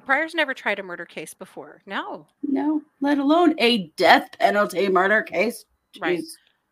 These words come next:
Speaker 1: Is Chad banned from the church? He's excommunicated. Yeah,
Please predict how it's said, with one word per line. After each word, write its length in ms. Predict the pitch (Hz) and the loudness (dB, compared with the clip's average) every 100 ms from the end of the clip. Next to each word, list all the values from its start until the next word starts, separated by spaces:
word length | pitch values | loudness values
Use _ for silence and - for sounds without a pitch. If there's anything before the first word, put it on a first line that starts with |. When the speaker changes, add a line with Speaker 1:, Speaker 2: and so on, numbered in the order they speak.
| _ _ | _ _
Speaker 1:
Is 100 | 233 | -12
Chad 300 | - 294 269 | -2 2 2
banned 220 | 247 240 254 | 2 0 0
from 140 | 240 | -10
the 60 | 226 | -12
church? 240 | - 208 | -10 -8
He's 140 | 339 330 | -6 -4
excommunicated. 840 | 277 - 269 196 170 - 160 165 | -4 -6 -12 -12 -14 -14 -12 -12
Yeah, 320 | 180 160 156 | -12 -14 -14